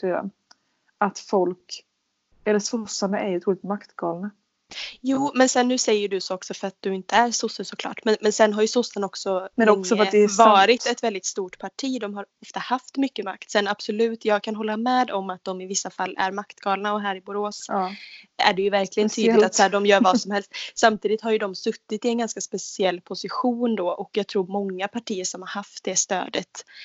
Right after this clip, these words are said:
Speaker 2: också hade velat vara kvar vid makten. Det är väl någonstans det de flesta partier vill, liksom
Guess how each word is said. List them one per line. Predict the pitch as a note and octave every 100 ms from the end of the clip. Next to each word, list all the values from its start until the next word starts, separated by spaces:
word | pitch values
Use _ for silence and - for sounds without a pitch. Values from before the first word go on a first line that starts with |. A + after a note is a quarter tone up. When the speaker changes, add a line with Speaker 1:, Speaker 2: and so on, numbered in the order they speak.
| - - _ -
Speaker 2:
också | G#3 - A#3
hade | A3+ G#3+ G#3 G3 G3+ - - - - -
velat | G#3+ G3 F#3+
vara | G3+
kvar | G3 F#3+
vid | F#3
makten. | F#3 - - G#3+
Det | G#3
är |
väl | G3+
någonstans | G3+ F#3 G3 F3+
det | - F#3+ F#3+ G3 _
de | G#3
flesta | F3+ G3 -
partier | F#3+ F#3+ - F#3+ F#3
vill, | F#3 A#3+ G3 -
liksom | - -